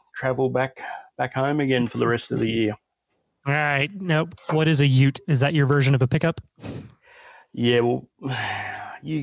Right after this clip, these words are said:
Speaker 1: guys, once again, you guys are weird up there. A ute, I've got
Speaker 2: <laughs>
Speaker 1: what's called a Hilux. So if you know what a Toyota Hilux is.
Speaker 2: Know what a Toyota is. <laughs>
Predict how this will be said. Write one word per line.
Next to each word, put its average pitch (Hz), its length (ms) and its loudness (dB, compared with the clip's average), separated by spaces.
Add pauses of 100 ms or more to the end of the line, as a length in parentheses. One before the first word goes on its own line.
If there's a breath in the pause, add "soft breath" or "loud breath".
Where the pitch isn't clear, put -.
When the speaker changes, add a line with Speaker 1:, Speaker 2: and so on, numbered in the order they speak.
Speaker 1:
guys, - 300 -6
once 180 420 -2
again, 120 380 2
you 139 120 2
guys 127 320 2
are 113 180 -2
weird 131 360 4
up 101 220 -4
there. 85 240 -12 (680 soft breath)
A 123 60 0
ute, 156 380 2 (720)
I've 139 200 2
got 135 220 2
Speaker 2:
<laughs> 131 120 2
Speaker 1:
what's 127 220 -4
called 127 280 0
a 107 40 0
Hilux. 120 480 0 (720)
So 110 460 0 (560)
if 135 220 -6
you 131 80 2
know 135 200 2
what 120 120 0
a 107 60 -2
Toyota 120 340 0
Hilux 120 640 0
is. 143 240 -4 (640)
Speaker 2:
Know 180 60 0
what 147 120 2
a 127 60 2
Toyota 147 360 2
is. 180 400 2
<laughs> - 40 -12